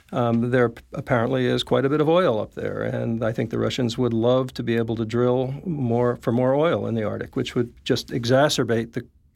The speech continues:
the existing problems that we have. That's just exactly the wrong thing to do.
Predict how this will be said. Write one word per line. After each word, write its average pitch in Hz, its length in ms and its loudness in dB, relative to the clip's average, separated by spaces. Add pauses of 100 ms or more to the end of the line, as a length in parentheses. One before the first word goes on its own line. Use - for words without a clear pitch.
the 135 140 -4
existing 120 400 -2
problems 113 440 -2
that - 120 -4
we 120 120 -4
have. 127 200 -2
That's 135 340 -6
just 127 220 -4
exactly 123 420 0
the 113 80 0
wrong 123 280 2
thing 113 180 -4
to - 100 -8
do. - 160 -6